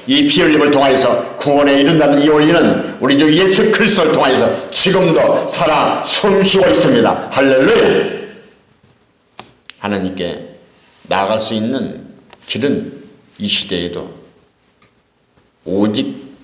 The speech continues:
구약 시대의 제사를 통해서였다면은 우린 예배를 통하여서다라고 말씀할 수 있습니다. 오늘 본문을 통하여서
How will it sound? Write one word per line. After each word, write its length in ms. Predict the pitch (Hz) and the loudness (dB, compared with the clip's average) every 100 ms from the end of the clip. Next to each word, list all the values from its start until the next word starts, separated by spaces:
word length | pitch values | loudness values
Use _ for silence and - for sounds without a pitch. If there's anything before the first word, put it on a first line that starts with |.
| _ _ _ _ _ _ _ _ _ _ _ _ _ _ - - | _ _ _ _ _ _ _ _ _ _ _ _ _ _ -20 -8
구약 240 | 104 101 | -2 -2
시대의 720 | - - 95 87 80 - - - _ _ _ _ _ _ | -2 -2 -2 0 -2 -8 -16 -20 _ _ _ _ _ _
제사를 480 | - 110 107 110 107 | -4 -2 0 0 0
통해서였다면은 1080 | 104 107 104 98 95 92 90 92 104 95 - - - - _ | -4 -2 -2 -2 -4 -4 -8 -6 -8 -12 -16 -20 -20 -20 _
우린 280 | 78 76 73 - - _ _ | -18 -16 -16 -20 -20 _ _
예배를 480 | - 110 110 110 117 | -2 0 0 0 -2
통하여서다라고 1120 | 104 92 95 95 92 80 76 71 64 - - | -4 -4 -2 -2 -4 -8 -10 -10 -12 -12 -8
말씀할 380 | 101 95 - 92 | -6 -4 -6 -8
수 140 | - | -8
있습니다. 380 | 117 - - - - - - | -8 -8 -10 -14 -18 -20 -4
오늘 180 | 110 | -2
본문을 360 | 113 117 127 127 | 0 -2 0 0
통하여서 680 | 123 120 117 107 85 - | 0 0 0 -2 -4 -8